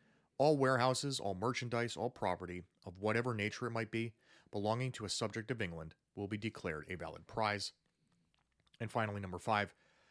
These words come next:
no ship coming directly from England or the English colonies, or having been there since the publication of the present decree, will be received in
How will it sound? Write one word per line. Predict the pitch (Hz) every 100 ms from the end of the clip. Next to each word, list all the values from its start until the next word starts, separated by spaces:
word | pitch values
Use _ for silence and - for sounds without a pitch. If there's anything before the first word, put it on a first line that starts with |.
| _ 110
no | 127 156
ship | - 143
coming | - 123 117
directly | 101 104 - 107
from | - 123 117
England | 113 117 -
or | 104
the | 104 107
English | 113 123
colonies, | - 92 82 82 101 - _ -
or | 104
having | 104 101 95
been | 92 113 110
there | 107
since | - 104
the | -
publication | - 104 104 - 101 - 107
of |
the | 92
present | - 98 104
decree, | 120 104 80 - _ _ _ _ -
will | 107
be | 110
received | 110 110 - 82 80 - _ -
in | 101